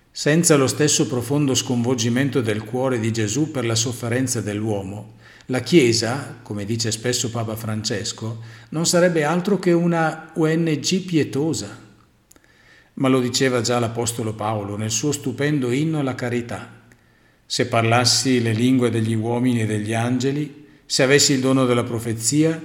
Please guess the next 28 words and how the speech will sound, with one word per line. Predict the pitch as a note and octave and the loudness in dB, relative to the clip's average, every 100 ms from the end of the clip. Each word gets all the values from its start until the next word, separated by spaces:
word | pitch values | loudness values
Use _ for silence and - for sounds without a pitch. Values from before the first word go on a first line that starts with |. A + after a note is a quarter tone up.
| - - | -16 -14
se | - - | 0 2
conoscessi | F3+ F3+ E3 F3 F3+ F3+ D3+ - | 6 6 6 6 4 4 2 2
tutti | A3+ A3 F#3 | 0 2 0
i | |
misteri | D#3 C3 - E3 F#3 F#3 | 2 4 2 4 4 4
e | D3 | 4
avessi | C#3 E3+ - C#3 | 4 2 2 -2
tutta | - A#3 F#3+ | 0 0 4
la | D3+ | 2
conoscenza, | - D#3 C#3+ - C3 C#3 C3+ F3+ G3 - - - - | 2 0 0 0 -2 -2 -2 -4 -4 -10 -20 -20 -8
se | - E3 | -2 2
possedessi | A3+ A3 G3 G3+ G#3 E3+ | 4 4 6 4 4 2
tanta | - G#3+ G#3 D#3+ | 4 4 4 2
fede | B2 G3+ E3+ C3+ | 2 2 4 2
da | |
trasportare | B2 F3+ F3 D#3 A#2+ E3+ E3+ | 2 -2 0 -2 -2 0 0
le | D3 | 0
montagne, | B2+ B2 A2+ C#3 B2+ A2+ G#2 - - - _ | 0 -2 -2 -2 -2 -2 -4 -8 -18 -20 _
ma | - A2+ | -4 -2
non | B2 D3 | 2 2
avessi | A2+ B2+ C#3+ C3+ | 2 2 4 2
la | A2 | 0
carità, | A2 A2+ A2 G#2 F#2 F#2+ - - _ _ | -2 -2 -2 -4 -10 -12 -18 -20 _ _
non | C3 B2 | -6 -2
sarei | A2+ A2+ A#2+ A#2+ | -2 0 0 0
nulla.» | A2 A2+ - - - - - _ _ _ _ _ _ _ _ _ _ - - _ - | 0 -2 -6 -12 -18 -20 -20 _ _ _ _ _ _ _ _ _ _ -20 -20 _ -4
La | A#2 | -2
carità, | A#2 A2+ G#2+ G#2+ F#2 - - | 0 0 0 -2 -4 -8 -20